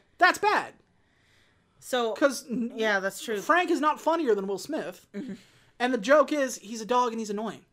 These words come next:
Speaker 2: Yeah.
Speaker 1: This
Speaker 2: Yeah.
Speaker 1: goes on for, like, thirty minutes. <laughs>
Speaker 2: It does.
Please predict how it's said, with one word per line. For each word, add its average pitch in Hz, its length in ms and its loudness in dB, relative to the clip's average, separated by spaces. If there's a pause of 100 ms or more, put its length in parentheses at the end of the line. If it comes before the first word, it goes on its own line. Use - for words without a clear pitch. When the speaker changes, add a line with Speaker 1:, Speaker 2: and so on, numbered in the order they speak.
(1200)
Speaker 2:
Yeah. 196 460 -4 (440)
Speaker 1:
This 294 160 2
Speaker 2:
Yeah. 311 80 4
Speaker 1:
goes 330 240 4
on 277 460 2 (760)
for, 226 120 6
like, 214 260 4
thirty 480 920 4
minutes. - 680 4
<laughs> - 100 -20
Speaker 2:
It 190 120 -10
does. 226 380 4